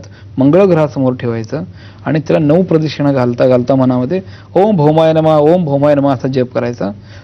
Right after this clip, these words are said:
तर मंगळाचा दोषाचा इफेक्ट कमी होतो. असं एकवीस मंगळवार त्यांनी करणं गरजेचं आहे. उपवास करायचं नाही,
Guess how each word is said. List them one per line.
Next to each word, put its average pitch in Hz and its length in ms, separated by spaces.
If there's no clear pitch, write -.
तर 202 80
मंगळाचा 170 400
दोषाचा 156 420
इफेक्ट 156 260
कमी 147 140
होतो. 156 160
असं 170 140
एकवीस 170 340
मंगळवार 139 280
त्यांनी 131 200
करणं 139 280
गरजेचं 139 280
आहे. - 0
उपवास 180 280
करायचं 196 300
नाही, 220 120